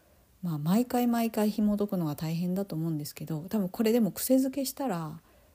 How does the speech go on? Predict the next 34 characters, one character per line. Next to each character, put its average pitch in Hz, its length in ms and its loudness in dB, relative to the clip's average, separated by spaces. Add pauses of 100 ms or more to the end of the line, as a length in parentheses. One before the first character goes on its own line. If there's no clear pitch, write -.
(120)
あ 170 80 -4
の、 160 120 -4
書 - 140 -4
い 240 80 2
た 202 100 -4
り 151 100 -6
し 170 120 -6
な 170 100 -4
く - 140 -14
て 160 100 -6
も 147 240 -8
で 165 120 -8
き 190 160 -4
る 185 60 0
よ 165 40 -2
う - 40 -2
に 151 40 -4
な 160 80 -2
る 156 100 -6
と 151 120 -10
思 147 160 -4
う - 20 -4
ん 139 60 -6
で 147 80 -10
す - 100 -14
ね。 156 220 -6 (2500)
で、 180 280 6
そ - 140 -4
の 175 140 -2
イ 190 100 0
ラ 247 140 2
ッ - 20 -12
と 180 220 -4
も、 156 200 0